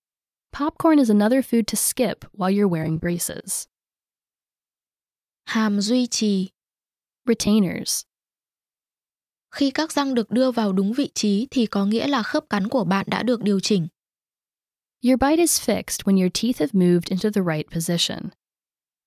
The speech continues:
Speaker 2: Đó là khi bạn có thể tháo niềng răng.
Speaker 1: Then it's time to have your braces taken off.
Speaker 2: Xem nụ cười mới của bạn này.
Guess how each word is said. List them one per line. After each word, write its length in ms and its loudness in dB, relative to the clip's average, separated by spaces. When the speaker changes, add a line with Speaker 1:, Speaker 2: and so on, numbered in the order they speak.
Speaker 2:
Đó 220 2
là 180 2
khi 240 0
bạn 180 -2
có 180 -2
thể 240 0
tháo 240 0
niềng 280 0
răng. 260 -2
Speaker 1:
Then 300 4
it's 380 0
time 120 4
to 60 2
have 240 2
your 100 2
braces 500 0
taken 220 -2
off. 440 -2
Speaker 2:
Xem 280 0
nụ 200 0
cười 140 2
mới 220 2
của 140 -2
bạn 260 0
này. 280 0